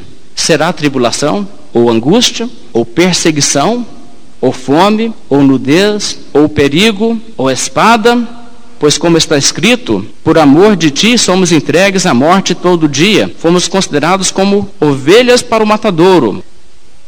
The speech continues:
Mas ele acrescenta: "Em todas estas coisas, porém, somos mais que vencedores por meio daquele que nos amou." Irmãos, então Deus triunfa, Jesus Cristo triunfa,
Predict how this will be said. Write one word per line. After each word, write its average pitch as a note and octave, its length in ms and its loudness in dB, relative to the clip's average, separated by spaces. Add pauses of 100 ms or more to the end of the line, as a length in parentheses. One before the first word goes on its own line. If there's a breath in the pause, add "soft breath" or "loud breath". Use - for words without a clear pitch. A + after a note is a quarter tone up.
(120)
Mas A2+ 160 -4
ele C3+ 160 -2
acrescenta: C3+ 600 -4 (360)
"Em C#3 160 4
todas C4 720 4
estas G#3 400 0
coisas, F3+ 380 0
porém, G2+ 420 -4 (1200)
somos A2+ 460 -2
mais A2 880 -2
que C3+ 120 0
vencedores A#2 880 0 (240)
por B2+ 140 -2
meio C3 260 2
daquele A#2+ 380 -4
que A#2+ 100 -8
nos A2+ 180 -4
amou." G2 360 -4 (280)
Irmãos, D3+ 400 0
então F#3 300 2
Deus D3 640 0 (280)
triunfa, D#3+ 600 2 (160)
Jesus D3 320 -2
Cristo D#3+ 340 0
triunfa, C#3 500 -2